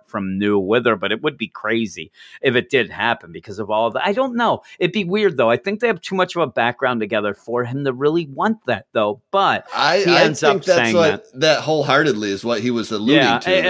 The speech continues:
Speaker 1: it's, it's neat, though, that you have the idea that you're getting, by this point, you, when he first says, before he says one person,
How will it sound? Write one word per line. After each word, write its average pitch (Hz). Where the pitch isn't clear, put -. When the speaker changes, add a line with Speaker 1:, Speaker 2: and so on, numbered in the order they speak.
Speaker 1:
it's, -
it's 175
neat, 208
though, 139
that 127
you 135
have 156
the 143
idea 139
that 117
you're 113
getting, 220
by 156
this 170
point, 127
you, 147
when 160
he 175
first -
says, 127
before -
he 208
says 165
one 131
person, -